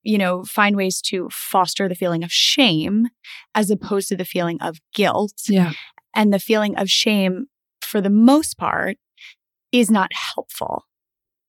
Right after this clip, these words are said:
Speaker 2: Stop.
Speaker 1: Some, someone did ask, right, "Is shame ever helpful?"
Speaker 2: So here's what I would say to this.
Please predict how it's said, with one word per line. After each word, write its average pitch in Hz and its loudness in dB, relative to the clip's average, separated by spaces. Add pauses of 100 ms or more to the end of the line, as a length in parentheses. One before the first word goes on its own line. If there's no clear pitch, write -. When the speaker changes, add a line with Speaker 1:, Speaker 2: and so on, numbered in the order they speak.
(1700)
Speaker 2:
Stop. - -2
Speaker 1:
Some, 254 2 (260)
someone 254 2
did 285 2 (440)
ask, 156 -2
right, 185 -2
"Is 196 -2
shame - -2 (160)
ever 196 0
helpful?" - -8 (1500)
Speaker 2:
So 269 6 (560)
here's 320 2
what 339 -2
I 294 6
would 254 0
say 226 4
to 196 2
this. 151 -8